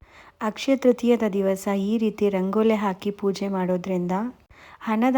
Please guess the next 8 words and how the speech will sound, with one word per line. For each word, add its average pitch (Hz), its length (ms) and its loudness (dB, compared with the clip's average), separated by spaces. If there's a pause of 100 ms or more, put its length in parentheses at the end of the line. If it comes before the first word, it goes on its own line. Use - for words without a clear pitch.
ಅಧಿದೇವತೆಗಳಾದಂತಹ 202 1400 2 (600)
ಲಕ್ಷ್ಮಿ 220 460 2
ಹಾಗೆ 220 360 2
ಕುಬೇರರ 208 600 2 (560)
ಆಶೀರ್ವಾದದ 226 840 2
ಜೊತೆ 196 340 0
ಅಷ್ಟೈಶ್ವರ್ಯಗಳು 208 1200 2
ಕೂಡ 196 240 0